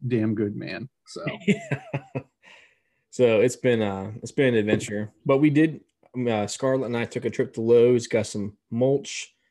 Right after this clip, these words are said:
Speaker 2: We were in and out. Lowe's was a freaking madhouse. I guess 'cause all the warm weather we had this past week.
Speaker 1: Yep.
Speaker 2: So
Speaker 1: Saturday home improvements.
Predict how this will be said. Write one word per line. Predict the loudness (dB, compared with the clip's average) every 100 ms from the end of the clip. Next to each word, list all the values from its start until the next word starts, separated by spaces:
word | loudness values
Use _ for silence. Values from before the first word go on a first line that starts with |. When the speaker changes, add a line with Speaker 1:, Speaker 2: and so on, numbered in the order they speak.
| _ _ _ _ _ _ _ _ _
Speaker 2:
We | -2
were | 0
in | 0 2
and | 2
out. | 0 0
Lowe's | 2 2 2
was | -2
a | -6
freaking | -10 -8 -8 -6
madhouse. | -8 -6 -8 -10 -14 -16 -20 -20 -20 _ _ _ _ _ _ _ _ _ _ -18
I | -10
guess | -8 -6
'cause | -6
all |
the | -6 -8
warm | -10 -10
weather | -10 -8 -6
we | -6 -8
had | -10
this | -10 -12
past | -10 -10 -8
week. | -10 -10 _ _ _ _ _ _ _ _ _ _ _ _ _ _ _ -12
Speaker 1:
Yep. | -10
Speaker 2:
So | -10
Speaker 1:
Saturday | -8 -6 -2 0 4
home | 6 6
improvements. | 6 6 6 4 2